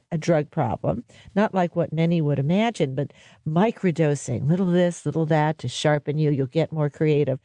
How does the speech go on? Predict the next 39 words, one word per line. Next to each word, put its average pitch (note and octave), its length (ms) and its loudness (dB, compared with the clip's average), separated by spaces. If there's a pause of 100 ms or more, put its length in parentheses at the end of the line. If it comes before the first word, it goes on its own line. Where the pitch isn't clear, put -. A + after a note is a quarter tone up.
(280)
And E3 100 4
of D#3+ 80 -2
course, D#3+ 280 0 (200)
microdosing D#3 640 0
often C#3+ 240 0
leads D3+ 360 0
to, F#3 300 2 (200)
or D3 100 2
can F#3+ 320 0
lead F3+ 260 0
to F#3+ 240 0 (220)
maxodosing. D3+ 920 0 (460)
And D#3+ 240 2
that's F#3 220 -2
been G#3 160 0
a G#3 80 2
real F#3+ 240 2
problem G3 640 -2
here D#3 260 2
in C#3+ 100 0
Silicon C#3+ 440 0
Valley. B2+ 400 0 (340)
Not G#3+ 360 0
to G#3 100 -2
get D#3+ 260 2
high, F#3+ 400 2
but D3+ 200 -2
to E3+ 100 -4
get D#3 200 0
more C#3+ 160 0
creative D#3+ 640 0
and C3 140 -6
innovative D3 680 0
and A#2+ 120 -8
sharper E3 640 0
and B2+ 160 -4
all C#3 160 0
of C3 100 -2
that. D#3 360 0